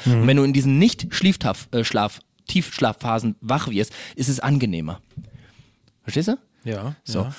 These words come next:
Speaker 2: Und
Speaker 1: Weil
Speaker 2: das
Speaker 1: du nicht
Speaker 2: ist
Speaker 1: ganz so, weil du nicht ganz so erschlagen bist.
Speaker 2: Ja, genau, genau. Das ist so, dann fühlt man sich nicht so groggy.
Speaker 1: Ja gut, aber da gibt's ja, gibt's ja diese, diese Power-Napper.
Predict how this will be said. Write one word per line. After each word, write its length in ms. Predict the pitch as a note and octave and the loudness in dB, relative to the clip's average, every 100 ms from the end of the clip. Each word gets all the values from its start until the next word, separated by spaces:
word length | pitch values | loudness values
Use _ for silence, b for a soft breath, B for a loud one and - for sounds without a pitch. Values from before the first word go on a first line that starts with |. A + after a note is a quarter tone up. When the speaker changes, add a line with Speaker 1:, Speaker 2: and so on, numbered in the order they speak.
| - - | -12 -4
Speaker 2:
Und 100 | A2+ | 0
Speaker 1:
Weil 60 | |
Speaker 2:
das 80 | B2+ | 2
Speaker 1:
du 20 | |
nicht 80 | C#3 | 2
Speaker 2:
ist 60 | A#2+ | 2
Speaker 1:
ganz 200 | D#3+ D#3+ | 2 2
so, 140 | D3+ | 2
weil 100 | C3+ | 2
du 60 | B2+ | 0
nicht 140 | B2+ | 0
ganz 180 | C3+ D3 | -2 -2
so 60 | B2 | 0
erschlagen 520 | B2 - C#3 C#3 G2 | 0 0 0 -2 -4
bist. 180 | F#2+ - | -6 -2
Speaker 2:
Ja, 220 | E3+ E3+ | 2 4
genau, 340 | D3 C3+ A2 A2 | 4 4 4 4
genau. 260 | A#2+ A2 | 2 2
Das 140 | G#2+ C3 | 2 0
ist 100 | C3 | 2
so, 140 | C3 | 2
dann 120 | B2+ B2 | 2 0
fühlt 140 | D3+ | 0
man 100 | C#3 | 0
sich 120 | C3+ | 0
nicht 160 | C3+ A#2+ | 0 2
so 100 | A2 | 0
groggy. 460 | G2+ A2+ B2 F2+ - - - | 2 2 2 -2 -6 -2 2
Speaker 1:
Ja 100 | C3 | 4
gut, 160 | F3+ | 4
aber 100 | E3+ | 4
da 80 | B2+ | 4
gibt's 180 | C#3 - | 0 0
ja, 120 | E3 | 0
gibt's 200 | C3+ - | 0 -2
ja 100 | C3+ | -2
diese, 240 | A#2 A2+ G#2+ | -2 -2 -4
diese 380 | G#2+ A2 G#2+ G#2 - | -2 0 0 -2 -2
Power-Napper. 800 | C3 D3 B2+ B2 C#3 D3+ D#3+ | 2 2 2 -2 0 0 0